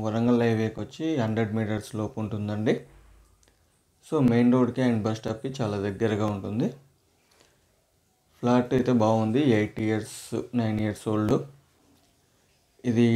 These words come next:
total ఎస్ఎఫ్టీ వచ్చేసి ఎయిట్ ఫిఫ్టీ ఎస్ఎఫ్టీ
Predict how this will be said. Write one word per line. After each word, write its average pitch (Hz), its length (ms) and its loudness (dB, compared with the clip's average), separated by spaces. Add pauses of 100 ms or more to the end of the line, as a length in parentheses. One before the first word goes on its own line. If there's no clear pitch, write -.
(160)
total 127 380 4
ఎస్ఎఫ్టీ 120 520 0
వచ్చేసి 110 460 -2 (1700)
ఎయిట్ 127 180 8
ఫిఫ్టీ 131 360 12
ఎస్ఎఫ్టీ - 360 4